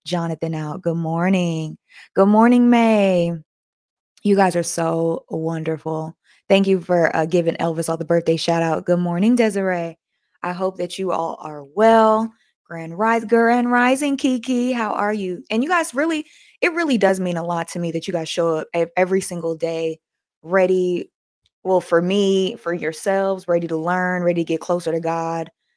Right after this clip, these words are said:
Like, y'all have no idea. So just thank you. Thank you, thank you, thank you. Oh, we're recording today. So we'll not be live, but you guys check out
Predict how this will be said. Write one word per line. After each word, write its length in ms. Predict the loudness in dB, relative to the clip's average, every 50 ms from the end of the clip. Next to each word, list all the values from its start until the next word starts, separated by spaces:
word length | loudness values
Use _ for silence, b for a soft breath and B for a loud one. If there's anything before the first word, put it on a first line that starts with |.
| _ _ _ -10
Like, 420 | -6 -4 -4 -2 -2 -4 -6 -8 -18 _ _ _ _ _ _ _ _ _ _ _ _ _ _ _ _ _ _ _ _ _ _ _ -6
y'all 160 | -4 -2 0
have 180 | 0 0 -2
no 160 | -2 -4 -4 -4
idea. 340 | -4 -4 -4 -2 -2 -2 -2
So 100 | -2 -2
just 220 | -2 -2 -2 0
thank 280 | -2 0 0 -2 -2 -4
you. 280 | -6 -6 -6 -8 -10 -14 _ _ _ _ _ _ -6
Thank 220 | -4 -4 -4 -4
you, 80 | -4 -4
thank 240 | -4 -4 -6 -6 -6
you, 60 | -6
thank 240 | -6 -6 -6 -6 -4
you. 60 | 0 4
Oh, 80 | 4
we're 180 | 4 4 2 0 -2 -2
recording 440 | -4 -4 -2 0 0 0 0 0
today. 240 | -4 -4 -4 -4 0
So 120 | 2 2 2
we'll 140 | 4 4
not 240 | 2 2 2 0 0
be 100 | 0 0
live, 400 | 2 4 4 4 4 2 0 -2
but 140 | -6 -8 -6
you 40 | -2
guys 200 | -2 -2 -2 -4
check 280 | -4 -4 -2 -2 0
out 360 | 0 0 0 2 0 -2 -4